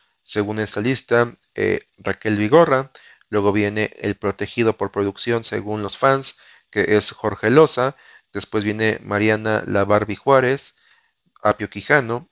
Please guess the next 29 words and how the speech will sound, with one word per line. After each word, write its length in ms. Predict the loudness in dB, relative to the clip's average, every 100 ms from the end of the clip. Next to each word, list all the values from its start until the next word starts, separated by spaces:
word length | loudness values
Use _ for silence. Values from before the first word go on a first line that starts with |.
| _
Nicola 460 | -18 -4 -2 -2
Porcela, 560 | -4 -2 2 2 0 -4 -16
después 240 | -16 -10
vemos 280 | -10 -8 -10
que 80 | -10
aquí 160 | -8
dice 400 | -4 -2 0 -2 -2
Wendy 280 | -4 -2 -2
Guevara 340 | 4 4 4
que 140 | 2
abandona 300 | 0 0 -2
la 180 | -2 0
casa, 440 | 2 2 2 -2 -4 _ -20 -20 -20 _
Emilio 600 | -4 -2 0 4 6 6
Osorio, 640 | 4 -2 4 4 6 2 -2
noveno 360 | -6 -4 -4 -2
eliminado, 640 | -4 -4 0 2 2 -2
Paul 160 | -6 -6
Stanley, 400 | -4 0 0 0
cuarto 300 | -2 -4 -2
lugar, 440 | -2 4 4 2 -8 _ _ _
Bárbara 360 | 0 4 4 4
Torres, 440 | 2 2 0 -6
tercer 300 | -10 -10 -8
lugar, 440 | -2 2 2 2 -14
Sergio 400 | -12 -12 -10 -4
Mayer, 400 | -2 0 -2 -2
segundo 260 | -6 -6
lugar, 400 | -2 0 0 0